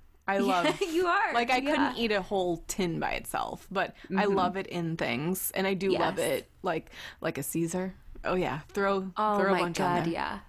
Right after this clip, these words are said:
Speaker 1: Mm.
Speaker 2: Mm-hmm.
Speaker 1: All right. Well, should we get into
Speaker 2: Please.
Speaker 1: my topic?
Speaker 2: Kate
Speaker 1: Well,
Speaker 2: has been
Speaker 1: since we w-
Speaker 2: giggling at her
Speaker 1: <laughs>
Speaker 2: computer,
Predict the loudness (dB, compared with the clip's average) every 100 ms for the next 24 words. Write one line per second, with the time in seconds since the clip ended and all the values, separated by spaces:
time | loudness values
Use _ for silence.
0 | -4 0 2 2 2 2 0 -2 -6 -16
1 | -18 -20 -16 -4 0 0 0 -2 -4 -4
2 | -4 -6 -2 0 0 0 -4 -6 -2 0
3 | 0 0 -2 -2 -2 0 0 0 2 2
4 | 2 2 0 0 2 2 2 2 0 -2
5 | -2 -2 -2 -2 -2 -6 -12 -10 -2 0
6 | 2 2 4 4 4 4 2 4 4 4
7 | 4 2 2 0 0 2 0 0 0 2
8 | 2 2 2 0